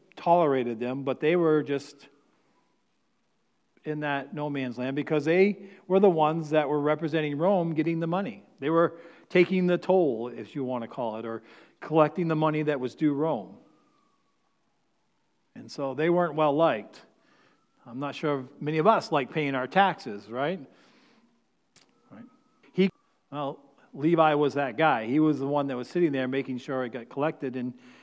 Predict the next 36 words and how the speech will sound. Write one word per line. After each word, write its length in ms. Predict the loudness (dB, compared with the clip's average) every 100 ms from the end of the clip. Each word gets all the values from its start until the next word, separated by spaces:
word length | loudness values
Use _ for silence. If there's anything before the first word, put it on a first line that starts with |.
| -20
he 160 | -2 0
could 500 | 4 4 4 2 -4 -2
easily 460 | 4 4 4 0
tell 200 | 2 4
the 80 | 4
Romans, 380 | 6 6 4 2
"Hey, 240 | 2 2 0 -8 -20
so-and-so 500 | 0 4 4 6 4
didn't 240 | 4 2 0
pay, 320 | -2 0 2
or 80 | 2
they 140 | 2
didn't 180 | 0 -2
pay 180 | -4 -2
enough," 420 | 0 2 2 0
and 320 | -4 -6 -8 -12 _
you 100 | -2
would 120 | -2
be 140 | -2 -4
in 120 | -4
prison 480 | -4 -4 -6 -18 -20 _ _ _ _ _ _ _ _ _ _ _ _ _ _ _ _ _ _ _ _ _ _ _ _ _ _ _ _ _ _ _ _ _ _ -14
or 80 | -8
got 180 | -8
in 160 | -6 -8
trouble. 440 | 0 0 0 -4
And 140 | -10 -10
so 300 | -6 -6 -6 -14 -20
he 140 | -2 4
was 420 | 6 4 -2 -10
seen 260 | -4 -2 0
as, 340 | 0 -2 -2
uh, 220 | -2 -2 -4 -14 -20 -20 _
the 100 | -8
rat 540 | 0 2 2 0 -6 -12
or 280 | -6 -4 -4
the, 300 | -6 -8